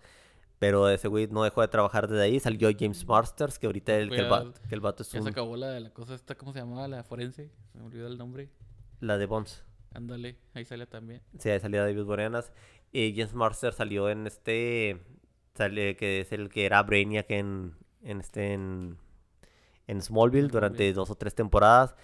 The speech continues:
Speaker 1: Y creo que la que sal-, y, y creo que ahí se, eh, conocieron y se casaron Alexis Denisov, que era Wesley Wi-, Wesley Wyndham Pryce,
Speaker 2: Ujú.
Speaker 1: el segundo, eh, vigilante de, de Buffy y después de Fa-, y de Fate,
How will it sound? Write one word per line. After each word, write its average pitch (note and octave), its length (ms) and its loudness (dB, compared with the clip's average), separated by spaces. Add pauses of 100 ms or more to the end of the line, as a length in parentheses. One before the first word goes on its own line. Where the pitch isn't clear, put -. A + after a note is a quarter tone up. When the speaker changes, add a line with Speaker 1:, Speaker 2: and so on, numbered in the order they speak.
(320)
Speaker 1:
Y B2+ 300 2
creo B2+ 220 4
que C#3 100 2
la B2 120 6
que G#2+ 200 0
sal-, G#2 300 2
y, G2 560 2 (180)
y G#2 160 -6
creo A2+ 320 4
que C3 120 2
ahí A2 560 4
se, A#2 500 -2
eh, G2 60 -4
conocieron B2+ 600 4
y A#2+ 80 -4
se A2+ 120 -2
casaron A2 520 2
Alexis A2+ 420 0
Denisov, D3 480 2
que A2+ 120 4
era A#2+ 340 10
Wesley A#2 360 4
Wi-, A#2 220 2
Wesley A#2+ 360 4
Wyndham A#2 360 0
Pryce, D3 380 4 (160)
Speaker 2:
Ujú. A#2 280 -12
Speaker 1:
el F#2+ 160 -4
segundo, G#2+ 400 0
eh, A2 200 4
vigilante G2 560 0
de, G2+ 280 6
de G2 80 2
Buffy A2+ 340 4
y A#2+ 40 -2
después G#2 340 -2
de - 80 0
Fa-, - 140 -2
y F#2+ 400 -2
de F#2 100 -4
Fate, B2+ 360 -2